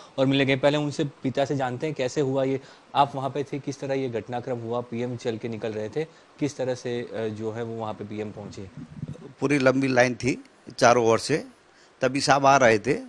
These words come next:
Speaker 2: हमने देखा बच्चे साथ थे, उसकी मम्मी भी साथ में थी। फिर साहब को इशारा किया, फिर बच्चे को बातचीत करने के लिए,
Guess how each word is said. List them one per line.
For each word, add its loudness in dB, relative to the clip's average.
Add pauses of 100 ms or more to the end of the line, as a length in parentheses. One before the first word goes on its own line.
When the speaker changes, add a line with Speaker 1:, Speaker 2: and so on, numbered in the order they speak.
(280)
Speaker 2:
हमने 0
देखा 0 (120)
बच्चे -4
साथ 0 (120)
थे, 4
उसकी -4 (140)
मम्मी 0
भी -4
साथ 2 (140)
में -8
थी। -10 (480)
फिर 0
साहब 4
को 2
इशारा 6
किया, -2 (380)
फिर 0
बच्चे 0
को -4
बातचीत 0
करने 2
के -6
लिए, 0